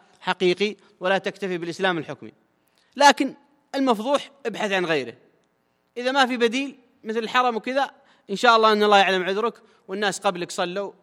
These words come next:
مئات السنين وكان في الحرمين من كان فيهم. إذا في بديل الحمد لله، ابحث عن أزكى. إذا أنت تريد البحث عن أزكى من غير وسواس، إذا كان القرائن قوية. أما لو كنت أنت بتوسوس في كل واحد ما يبقى لك أحد.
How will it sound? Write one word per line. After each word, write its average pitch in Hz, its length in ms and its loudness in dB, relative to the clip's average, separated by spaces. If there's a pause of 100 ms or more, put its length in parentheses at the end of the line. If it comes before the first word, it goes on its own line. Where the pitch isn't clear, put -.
(460)
مئات 196 280 -2
السنين 185 360 -4
وكان 185 420 -4
في 175 60 -8
الحرمين 180 400 0
من 165 120 -2
كان 151 200 -2
فيهم. 117 240 -10 (1040)
إذا 240 160 2
في 277 120 -2
بديل 254 240 -2
الحمد 269 320 -8
لله، 254 200 -8
ابحث 277 240 -2
عن 269 140 2
أزكى. 220 340 2 (1400)
إذا 214 180 4
أنت 226 120 0
تريد 226 200 -2
البحث 202 280 -2
عن 180 120 -2
أزكى 190 280 -2
من 240 100 -4
غير 262 160 4
وسواس، 226 380 0
إذا 208 140 -2
كان 233 260 2
القرائن 226 380 6
قوية. 233 440 0 (460)
أما 208 140 0
لو 226 100 4
كنت 226 240 -4
أنت 226 140 0
بتوسوس 220 460 -4
في 214 100 -10
كل 233 140 -10
واحد 226 260 0
ما 285 100 -4
يبقى 277 240 -2
لك 202 120 -8
أحد. 202 180 -12